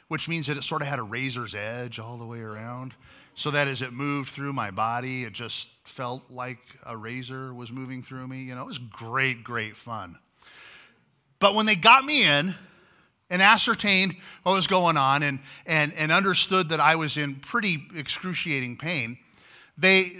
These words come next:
they started to administer some pain medication. And I just <laughs> remember that feeling, which was like, "Oh, yeah." <laughs> That was good,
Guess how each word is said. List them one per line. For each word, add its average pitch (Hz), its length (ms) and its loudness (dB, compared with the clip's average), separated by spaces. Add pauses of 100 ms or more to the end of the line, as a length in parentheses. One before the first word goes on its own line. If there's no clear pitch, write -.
they 175 140 2
started 208 480 4
to 190 80 -2
administer 175 560 -2
some 139 420 -2
pain 143 320 -4
medication. 98 720 -10 (800)
And 151 140 2
I 175 80 6
just - 280 -2
<laughs> - 20 -4
remember 175 380 0
that 143 240 0
feeling, 113 580 -8 (120)
which - 140 -12
was 123 140 -8
like, 117 240 -4 (1160)
"Oh, 147 160 -2
yeah." 90 480 -12 (480)
<laughs> 120 220 -14 (1300)
That 175 100 6
was 143 160 2
good, 101 500 -12